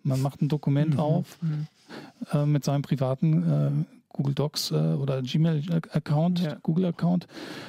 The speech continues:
Speaker 1: und gibt das dann an andere Kollegen frei, die dann auch mit ihrem privaten Account,
Speaker 2: Ja.
Speaker 1: äh, da dran gehen.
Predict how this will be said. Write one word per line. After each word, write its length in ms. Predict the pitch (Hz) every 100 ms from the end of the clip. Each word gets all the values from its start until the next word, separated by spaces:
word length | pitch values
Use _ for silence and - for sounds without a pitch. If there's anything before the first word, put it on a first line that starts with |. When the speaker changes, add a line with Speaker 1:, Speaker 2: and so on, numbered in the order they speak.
| -
Speaker 1:
und 160 | 147 135
gibt 180 | 165 165
das 120 | 147
dann 120 | 151
an 100 | 147
andere 220 | 135 147
Kollegen 320 | 139 156 156 156
frei, 240 | - 135
die 140 | 120 123
dann 140 | 143
auch 180 | 156 151
mit 140 | 165
ihrem 100 | 135
privaten 460 | 131 123 117 117 -
Account, 420 | 113 127 117 185
Speaker 2:
Ja. 160 | 180 123
Speaker 1:
äh, 40 |
da 80 | 120
dran 160 | 127
gehen. 100 | 120